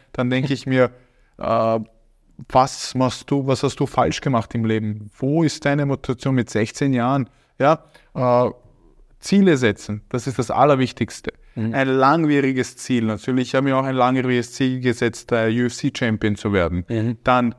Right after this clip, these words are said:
Speaker 1: Jahresziele,
Speaker 2: Ja.
Speaker 1: äh, gesund werden mit dem Knie,
Speaker 2: Ja.
Speaker 1: Monatsziel, Tagesziel, Stundenziel.
Speaker 2: Okay.
Speaker 1: Ein Tagesziel zum Beispiel, ich habe heute Boxtraining und ich will heute den perfekten Leberhaken setzen im
Speaker 2: Okay.
Speaker 1: Sparring.
Speaker 2: Okay.
Speaker 1: Das ist mein Ziel.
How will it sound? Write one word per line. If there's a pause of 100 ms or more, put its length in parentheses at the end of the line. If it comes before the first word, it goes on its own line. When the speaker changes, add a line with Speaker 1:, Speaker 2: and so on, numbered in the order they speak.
(180)
Speaker 1:
Jahresziele, (140)
Speaker 2:
Ja.
Speaker 1:
äh,
gesund
werden
mit
dem
Knie,
Speaker 2:
Ja.
Speaker 1:
Monatsziel,
Tagesziel,
Stundenziel.
Speaker 2:
Okay.
Speaker 1:
Ein
Tagesziel (200)
zum
Beispiel,
ich
habe
heute
Boxtraining
und
ich
will
heute
den
perfekten
Leberhaken
setzen
im
Speaker 2:
Okay.
Speaker 1:
Sparring.
Speaker 2:
Okay.
Speaker 1:
Das
ist
mein
Ziel.